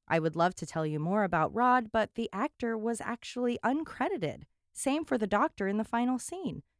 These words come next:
If you know who played either of these guys, Gmail us.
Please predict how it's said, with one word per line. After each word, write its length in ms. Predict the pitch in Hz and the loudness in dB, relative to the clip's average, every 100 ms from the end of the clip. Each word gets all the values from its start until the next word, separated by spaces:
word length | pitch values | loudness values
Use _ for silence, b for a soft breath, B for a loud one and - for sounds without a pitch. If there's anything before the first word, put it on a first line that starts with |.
| _ - | _ -6
If 160 | 208 208 | -2 2
you 80 | |
know 180 | 196 202 | 4 4
who 120 | 208 | 2
played 240 | - 190 165 | 2 0 0
either 300 | - 214 175 | 0 0 0
of 100 | 147 | -2
these 180 | 151 139 | -6 -4
guys, 400 | 143 139 147 - _ _ _ _ 262 | -2 -2 -4 -10 _ _ _ _ -6
Gmail 640 | 247 311 359 294 240 233 | -2 0 2 4 4 4
us. 320 | 226 277 - | 2 0 -10